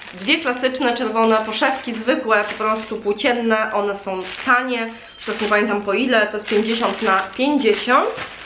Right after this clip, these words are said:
i pomiędzy nimi będzie leżała taka oto, z tego samego materiału, biała w łośki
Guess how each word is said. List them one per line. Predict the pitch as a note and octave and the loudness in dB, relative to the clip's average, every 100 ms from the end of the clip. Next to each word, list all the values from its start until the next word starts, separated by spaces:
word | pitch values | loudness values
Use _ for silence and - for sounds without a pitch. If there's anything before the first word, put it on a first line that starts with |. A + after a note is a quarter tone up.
| - - - - - - - - | -16 -16 -16 -8 -6 -6 -10 -2
i | D#4+ G4 G4 - | 0 0 -2 2
pomiędzy | B3 B3 C#4+ B3 | 4 4 2 4
nimi | A3+ A3+ A#3+ | 4 6 4
będzie | A#3 A3+ G#3+ | 2 2 2
leżała | G3 G3+ G#3 G#3 G3+ | 0 2 4 4 2
taka | A3 A3 A3+ G3 | 2 0 0 -2
oto, | G3 F#3+ F#3+ F3+ F3 - - - - | -4 -4 -2 -2 -2 -10 -20 -20 -20
z | - | -4
tego | D4+ D4+ | -2 -2
samego | C#4 B3 A#3+ | -2 -2 0
materiału, | A#3 A3+ A3+ G#3 G#3+ G#3+ G#3 G3+ | 0 0 0 2 4 4 2 0
biała | G3 A3 G#3+ G#3 G3+ G3 F3+ - E3+ | -4 0 2 2 0 0 0 -4 -4
w | F#3 F3 F3+ - _ - | -2 -2 -6 -14 _ -14
łośki | G3+ G#3 G3 G3 - G3+ A3 F4+ | -2 2 2 0 -10 -2 0 0